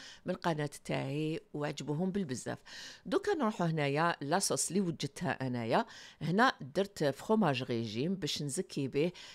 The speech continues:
الفخوماج اللي كان عندي، هذا الفرماج اللي يجي بدوق زيت، زيتون والثوم، آه، هذا فرماج طبيعي. فوالا، لكن نتوما تقدروا، آه، ديروا كاريمون، آه، ياغورت طبيعي ولا هذاك فخوماج ريجيم،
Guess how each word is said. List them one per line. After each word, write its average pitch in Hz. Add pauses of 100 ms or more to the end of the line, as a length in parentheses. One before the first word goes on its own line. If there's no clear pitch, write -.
(120)
الفخوماج 214
اللي 170
كان 160
عندي، 139
هذا 160
الفرماج 147
اللي 139
يجي 147
بدوق 143
زيت، 139 (520)
زيتون 139
والثوم، 147 (440)
آه، 147
هذا 139
فرماج 131
طبيعي. 131 (200)
فوالا، 139 (320)
لكن 170
نتوما 156
تقدروا، 151 (120)
آه، 131
ديروا 147
كاريمون، 139 (200)
آه، 131 (340)
ياغورت 147
طبيعي 139
ولا 131
هذاك 135
فخوماج 139
ريجيم، 147